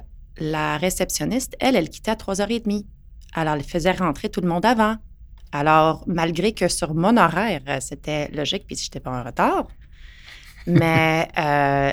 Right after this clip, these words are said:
Speaker 1: les patients venaient avant pour être là avant la réceptionni-, que, que la réceptionniste quitte.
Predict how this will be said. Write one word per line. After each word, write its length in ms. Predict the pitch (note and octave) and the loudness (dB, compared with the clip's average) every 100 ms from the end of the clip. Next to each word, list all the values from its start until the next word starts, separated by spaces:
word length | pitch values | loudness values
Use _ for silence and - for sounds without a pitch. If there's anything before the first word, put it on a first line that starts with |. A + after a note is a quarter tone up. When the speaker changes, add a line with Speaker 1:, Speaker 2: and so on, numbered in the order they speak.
| - | -2
Speaker 1:
les 240 | D#3 F3+ | -2 0
patients 520 | F3+ D#3+ - F3+ G#3 | 0 -2 -2 0 0
venaient 260 | F3 F3 E3 | 0 0 4
avant 380 | D3 C3+ F3+ F4 - - - - - - | 4 6 6 4 -4 -20 -20 -20 -20 -12
pour 200 | - E3 | -4 0
être 180 | E3 E3 | 2 2
là 140 | F#3 A3 | 4 6
avant 200 | F3+ F#3 | 6 4
la 80 | |
réceptionni-, 560 | E3+ E3+ D#3+ - F3+ - | 4 4 0 -4 -6 -8
que, 240 | - D#3 | -4 -4
que 120 | D3+ D#3 | -2 -4
la 80 | D#3 | -4
réceptionniste 560 | D3+ - - F3+ A#3+ | -4 -8 -6 -4 -4
quitte. 340 | - D#4 - | -4 -6 -8